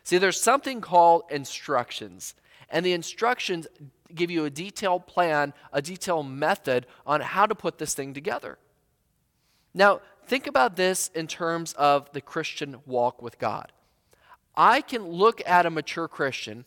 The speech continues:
and I can say, "That's what I want to be like." I can look at somebody with, with grace and kindness and gentleness, who's humble, who's a servant leader, and say, "I want to be like that.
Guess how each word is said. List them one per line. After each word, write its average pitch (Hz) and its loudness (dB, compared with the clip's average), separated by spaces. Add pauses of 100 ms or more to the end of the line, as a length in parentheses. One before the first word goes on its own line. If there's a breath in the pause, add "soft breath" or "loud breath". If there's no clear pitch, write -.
(300 soft breath)
and 175 4
I 190 4
can 208 -8
say, 165 2 (240)
"That's 160 4
what 160 4
I 143 6
want 135 0
to 123 -6
be 123 -8
like." 98 -8 (200 soft breath)
I 196 4
can 226 -2
look 220 0
at 180 -2
somebody 170 2
with, 147 -4 (220 soft breath)
with 131 -4
grace 156 0 (180 soft breath)
and 123 -6
kindness 170 2
and 127 -8
gentleness, 156 -2
who's 123 -10 (120)
humble, 170 0 (180 loud breath)
who's 135 -14
a 123 -12
servant 180 -2
leader, 160 0
and 143 -6
say, 139 2 (360 soft breath)
"I 170 6
want 175 2
to 151 -10
be 139 -4
like 131 0
that. 117 -6